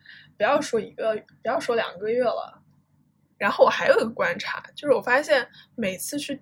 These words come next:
电影院看电影买爆米花，不管我那天买的是中杯的还是大杯的爆米花，我都会把它吃完。即便说，其实中杯的量对我，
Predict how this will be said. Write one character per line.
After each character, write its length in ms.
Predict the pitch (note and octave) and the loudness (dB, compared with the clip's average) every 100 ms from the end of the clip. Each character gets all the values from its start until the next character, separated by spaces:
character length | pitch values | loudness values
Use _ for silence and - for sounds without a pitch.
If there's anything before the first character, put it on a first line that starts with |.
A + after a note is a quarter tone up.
| - | -4
电 180 | D4 | -2
影 120 | G3 - | -2 -6
院 280 | A#3+ G#3+ | -4 -4
看 280 | G#3 C#4+ A#3+ | -4 -6 -6
电 180 | B3 A#3+ | -4 -4
影 160 | G3 G#3+ | -4 -8
买 140 | F#3+ | -6
爆 180 | F#3 B3+ | -4 -4
米 140 | G#3+ | -6
花， 260 | G3 - A3 | -10 -8 -8
不 160 | - A3 | -8 -6
管 180 | - F#3 | -4 0
我 240 | B3+ G#3+ F#3 | 0 0 -2
那 120 | G3 | -8
天 240 | - G3+ | -10 -8
买 160 | F#3+ D#3+ | -6 -4
的 100 | F#3 | -4
是 140 | A3 | -6
中 360 | F#3+ - G#3+ G#3+ | -10 -8 -6 -8
杯 260 | G#3+ G#3 G#3 | -8 -6 -6
的 180 | - - | -8 -10
还 200 | - - | -16 -14
是 160 | - - | -16 -2
大 180 | A3+ F#3 | 0 0
杯 200 | - F#3+ | -2 -10
的 80 | F#3 | -8
爆 180 | F#3 D#3+ | -8 -8
米 100 | - | -14
花， 300 | - - - | -18 -16 -16
我 60 | B3+ - | -16 4
都 160 | C4 | 6
会 80 | - | 6
把 80 | - | 2
它 160 | - - | -4 -6
吃 240 | - - | -6 -6
完。 260 | - - _ _ _ _ _ _ _ _ _ _ _ | -10 -16 _ _ _ _ _ _ _ _ _ _ _
即 160 | - G#3 | -10 -4
便 240 | A#3 C#4 A#3 | 0 0 0
说， 340 | - A3 G#3+ | -2 -2 -2
其 160 | - A#3 | -4 -6
实 120 | A#3 | -4
中 280 | B3 B3+ B3+ | 2 2 6
杯 140 | B3+ | 6
的 120 | A#3+ | 8
量 220 | G#3+ G#3+ | 4 0
对 140 | D#3 B3 | 2 2
我， 320 | G3+ C#3+ - | 2 -6 -10